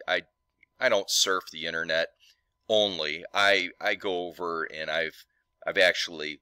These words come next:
looked into the historical truths, uh, surrounding Erasmus, and,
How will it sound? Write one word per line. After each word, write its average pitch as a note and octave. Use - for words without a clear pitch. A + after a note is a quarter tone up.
looked F2+
into F2+
the C#2+
historical E2+
truths, -
uh, D2
surrounding E2
Erasmus, D2+
and, D2+